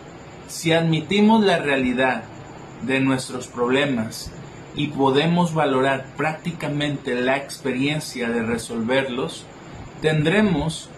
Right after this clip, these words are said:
el más racional de los motivos para creer que un, para creer en un ser superior. Vemos entonces que podemos usar una fuente de asistencia que está más allá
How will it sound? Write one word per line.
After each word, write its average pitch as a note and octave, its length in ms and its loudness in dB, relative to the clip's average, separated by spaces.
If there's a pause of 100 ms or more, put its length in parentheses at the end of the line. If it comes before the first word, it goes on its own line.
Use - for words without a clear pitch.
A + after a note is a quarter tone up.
(100)
el C3+ 220 2
más C#3+ 300 2
racional C#3 640 0
de C3+ 80 2
los C3 220 0
motivos C#3 560 0
para A#2+ 320 -2
creer B2+ 420 -2
que C3 100 -4
un, C#3 260 0 (640)
para C3 260 4
creer C#3 300 2
en D3 160 0
un C#3 160 2
ser B2 220 -4
superior. G#2+ 560 -4 (1120)
Vemos F3+ 440 2
entonces D3 800 -2 (200)
que C#3+ 140 2
podemos D#3+ 720 2
usar C#3+ 540 -2 (520)
una F#3+ 300 4
fuente D#3+ 540 0
de C3 120 4
asistencia B2+ 920 -4 (520)
que D3+ 120 2
está E3+ 320 0
más F3 640 4
allá D#3 460 0